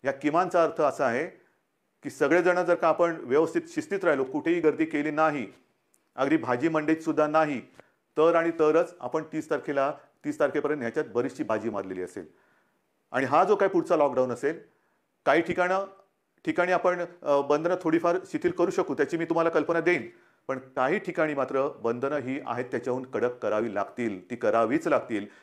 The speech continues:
हा जर का प्रसार आपण आत्ताच रोखला नाही तर बाकी कोणी किती शिस्तीत वागलं तरी त्याचा उपयोग होणार नाही. प्रत्येकाने शिस्त ही सगळ्याला सारखी आहे, त्याच्यात कुठेही, म्हणजे जसं मी म्हटलं ना की हा जो व्हायरस आहे तो जात पात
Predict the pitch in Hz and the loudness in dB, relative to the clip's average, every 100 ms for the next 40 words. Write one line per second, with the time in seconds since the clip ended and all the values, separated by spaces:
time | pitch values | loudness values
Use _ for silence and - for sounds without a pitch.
0 | _ - 120 151 135 139 131 135 127 131 | _ -2 2 2 2 0 0 2 2 0
1 | - 127 117 147 151 151 - 117 131 120 | -4 -6 -2 0 0 -2 -8 -6 -4 -4
2 | - 131 - - - - _ _ _ _ | -2 -2 -4 -10 -20 -20 _ _ _ _
3 | _ 107 127 131 190 175 131 113 - _ | _ 0 2 4 4 4 0 -4 -10 _
4 | _ - 139 127 123 160 160 139 165 165 | _ -6 -2 2 2 0 -6 -6 -6 -6
5 | 165 151 131 147 127 113 123 156 160 _ | -8 -8 -8 -6 -2 0 0 -2 -4 _
6 | 127 139 170 - _ _ _ _ _ 117 | -4 -4 -4 -10 _ _ _ _ _ -6
7 | 143 123 131 107 101 92 87 - _ - | -4 -4 -4 -4 -4 -6 -8 -18 _ -4
8 | 120 151 147 147 156 139 127 147 135 127 | -2 0 0 0 -2 -6 -2 -2 0 0
9 | 127 123 131 - 147 147 - _ _ _ | 0 0 0 0 -4 -6 -10 _ _ _
10 | _ _ _ _ _ _ _ 131 123 - | _ _ _ _ _ _ _ -4 -2 -2
11 | 139 135 139 131 131 127 143 131 131 147 | -4 -2 0 0 2 0 0 0 0 0
12 | 104 - - 135 123 143 135 117 131 135 | -2 -6 -6 0 2 2 2 2 2 0
13 | 110 101 - _ 131 104 131 160 160 147 | -2 -2 -6 _ -4 2 4 4 2 2
14 | 147 | 2